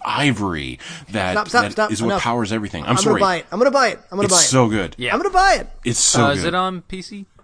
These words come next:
Speaker 2: Yes.
Speaker 1: Yes, it is on. Sorry, let me say this. Uh, it's twenty, twenty-six dollars Canadian, so it's probably about twenty American.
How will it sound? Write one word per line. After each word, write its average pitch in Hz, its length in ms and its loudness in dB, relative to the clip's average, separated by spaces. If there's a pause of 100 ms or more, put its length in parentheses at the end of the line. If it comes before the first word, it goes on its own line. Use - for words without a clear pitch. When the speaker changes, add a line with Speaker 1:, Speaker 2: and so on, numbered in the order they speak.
(140)
Speaker 2:
Yes. 160 180 -4
Speaker 1:
Yes, - 280 4
it 131 140 6
is 131 140 4
on. 123 180 4
Sorry, 127 220 2
let 107 100 0
me 117 60 2
say 151 120 -2
this. 95 220 -4
Uh, 101 160 -2
it's - 80 -6
twenty, 170 220 2 (180)
twenty-six 160 460 0
dollars 135 240 2
Canadian, 104 360 0
so 113 120 -8
it's - 60 -8
probably 143 200 2
about 131 160 -2
twenty 120 260 0
American. 95 480 -4